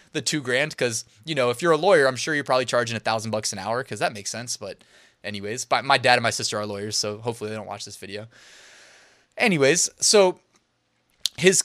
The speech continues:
his package that he sold them, it also included external advertising, some Facebook ads, some Google ads.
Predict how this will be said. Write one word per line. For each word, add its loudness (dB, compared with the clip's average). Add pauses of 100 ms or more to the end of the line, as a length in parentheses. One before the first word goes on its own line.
his -2
package -2
that 0
he -4
sold -2
them, 0
it -4
also -2
included -4
external -4
advertising, -4
some -8
Facebook -6
ads, -4
some -8
Google -6
ads. -6